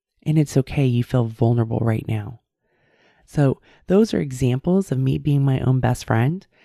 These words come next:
and then also learning how to enjoy time with myself and be really okay with hanging out with myself and enjoying that, not thinking, "Oh no, you're just a loser 'cause you're home tonight by yourself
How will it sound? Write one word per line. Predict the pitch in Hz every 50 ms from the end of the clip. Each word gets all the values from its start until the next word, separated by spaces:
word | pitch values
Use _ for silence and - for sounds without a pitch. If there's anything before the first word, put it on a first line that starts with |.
| _ - _ _
and | - 175
then | 190 190 202
also | 220 240 - - 302
learning | 262 190 147 131 135 151 170 180 156 123 - - 131 143 - _ _
how | - - - 156 156 151 151
to | - - - 147 143 139 135 135 135 135 139 - _ _ _ _ _ _ -
enjoy | 156 156 143 160 165 175 170
time | - - - 135 139 143 143
with | 143 135 - -
myself | 123 113 110 107 - 117 120 - - - -
and | 131 131
be | 139 139 139 123 127
really | 127 123 139 156 175 190 185 202 196 175
okay | 151 139 - - - - 143 139 127 113 113 127 127 - _ _ _ _ _ _ _ _ -
with | 160 -
hanging | - - 143 147 147 143
out | 147 143 156
with | 139 - -
myself | 131 127 - - 131 120 117 -
and | - 127
enjoying | 127 123 123 123 - - 139 147 151 151 143 139 127
that, | 127 123 117 113
not | 117 123 139 147 -
thinking, | - 147 143 135 - 127 123 -
"Oh | - 147 151 156 156
no, | 151 147 143 147 143 135
you're | 127 117 131 143
just | 135 143 131 - -
a | 113
loser | 113 117 135 160 160 147 - - 107 107
'cause | - - - 113 113 110
you're | 127 143 143
home | - - - - 156 160 151 127 110 107
tonight | - 110 107 107 104 -
by | - 113
yourself | 104 104 104 - - - - - - - - _